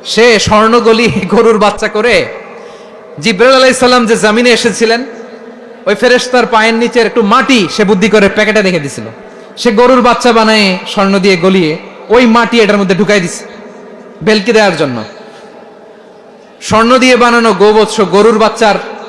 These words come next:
গায়ে যখন সেই মাটি ছুঁড়ে দেয়া হলো, এখন বাছুরের ভেতর থেকে ভ্যাঁ ভ্যাঁ আওয়াজ আসতেছে। কে আসতেছে? সবাই তো অবাক।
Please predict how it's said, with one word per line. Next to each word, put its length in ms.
গায়ে 220
যখন 400
সেই 380
মাটি 340
ছুঁড়ে 260
দেয়া 220
হলো, 180
এখন 320
বাছুরের 560
ভেতর 220
থেকে 340
ভ্যাঁ 340
ভ্যাঁ 200
আওয়াজ 280
আসতেছে। 420
কে 120
আসতেছে? 400
সবাই 320
তো 120
অবাক। 260